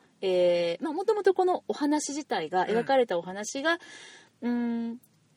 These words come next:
Speaker 1: 二百年前に書かれてたものやったけれども、その二百年前の混沌としていた、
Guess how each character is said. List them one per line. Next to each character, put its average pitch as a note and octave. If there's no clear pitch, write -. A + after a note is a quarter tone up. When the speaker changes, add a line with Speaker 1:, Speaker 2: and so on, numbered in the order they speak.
Speaker 1:
二 F4
百 G#4
年 G4+
前 G#4
に F#4+
書 F#4
か F#4+
れ F#4+
て G4+
た F#4
も F#4
の F#4
や F4
っ -
た F#4+
け F#4+
れ F4+
ど F4
も、 E4+
そ G4
の G4
二 F4
百 F#4+
年 G4
前 G4
の D4
混 F#4
沌 F#4+
と C#4+
し -
て C#4
い C4
た、 C4